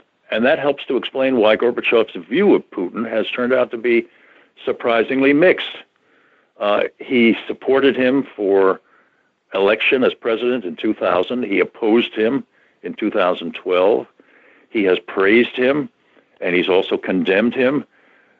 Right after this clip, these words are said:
They have a very strange relationship, although I think by this point they never meet or talk, uh, because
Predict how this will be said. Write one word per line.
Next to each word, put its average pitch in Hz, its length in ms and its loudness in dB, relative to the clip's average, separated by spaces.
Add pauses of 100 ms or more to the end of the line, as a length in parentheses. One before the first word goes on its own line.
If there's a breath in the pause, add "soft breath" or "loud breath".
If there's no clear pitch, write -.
They 113 100 -4
have 151 140 -2
a 107 80 2
very 113 360 0
strange 123 440 -2
relationship, 113 720 0 (360 soft breath)
although 104 400 4
I 92 100 4
think 110 220 -8
by 90 140 -2
this 113 160 2
point 90 340 -4
they 90 140 0
never 90 300 0
meet 95 300 0
or 78 180 0
talk, 90 500 -2 (580 soft breath)
uh, 82 280 0 (340)
because 90 420 -2